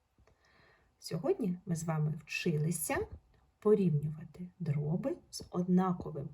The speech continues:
знаменником. Така, також згадали, що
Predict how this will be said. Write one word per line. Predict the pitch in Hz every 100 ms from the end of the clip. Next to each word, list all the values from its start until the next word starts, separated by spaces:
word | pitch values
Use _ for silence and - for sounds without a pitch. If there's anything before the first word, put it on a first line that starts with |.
| -
знаменником. | - 170 143 143 139 143 143 165 - 262 381 - - - - - _
Така, | 202 - 151 151 - _
також | 208 - 165 156
згадали, | 180 190 220 165 143 135 135 - - - - _ _
що | - - - 190 151